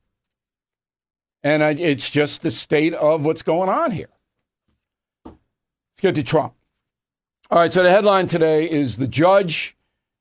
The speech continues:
in the Jack Smith case. That's the, uh, special prosecutor brought charges against Trump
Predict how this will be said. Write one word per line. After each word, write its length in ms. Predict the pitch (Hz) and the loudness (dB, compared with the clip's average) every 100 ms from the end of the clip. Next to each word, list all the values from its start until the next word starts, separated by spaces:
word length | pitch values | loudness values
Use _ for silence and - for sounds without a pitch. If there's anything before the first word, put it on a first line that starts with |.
| _ | _
in 280 | - 151 143 | -4 -2 -2
the 180 | 139 135 | -2 -4
Jack 400 | 120 170 175 170 | -2 -2 -2 -4
Smith 540 | - 127 147 180 175 | -8 -2 0 0 -4
case. 420 | - - 196 190 - | -6 -2 -2 -2 -4
That's 300 | 147 131 - | -4 -4 -6
the, 340 | 143 131 143 | -4 -4 -4
uh, 220 | 120 117 | -6 -6
special 420 | 113 - 147 117 | -8 -6 -6 -6
prosecutor 800 | 120 160 170 - - 160 160 165 160 _ _ _ _ _ _ | -4 -2 -2 -4 -6 -2 -2 -4 -8 _ _ _ _ _ _
brought 220 | 151 139 | -2 -2
charges 460 | - 160 156 131 123 | 0 0 0 -4 -6
against 280 | 139 127 - | -6 -8 -4
Trump 360 | 160 156 151 | -2 -2 -4